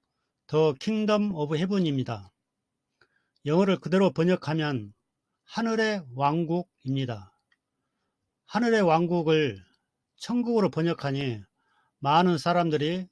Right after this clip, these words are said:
혼동하고 잘못 알고 잘못 믿고 있습니다. 하늘의 왕국은 하늘에 있는 천국이 아니라 땅에 세워지는 눈으로 볼 수 있는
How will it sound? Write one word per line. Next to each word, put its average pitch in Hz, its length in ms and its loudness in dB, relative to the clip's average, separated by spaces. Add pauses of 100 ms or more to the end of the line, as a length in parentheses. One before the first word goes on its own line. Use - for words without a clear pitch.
(240)
혼동하고 151 800 -2 (200)
잘못 160 420 0
알고 147 480 -2 (480)
잘못 170 540 0
믿고 131 280 -4
있습니다. 117 560 -6 (880)
하늘의 233 380 2
왕국은 147 720 0 (520)
하늘에 226 440 2
있는 170 220 2
천국이 208 520 -2
아니라 131 600 -2 (640)
땅에 208 300 0
세워지는 170 720 0 (800)
눈으로 170 380 2
볼 165 200 0
수 175 200 -2
있는 165 420 0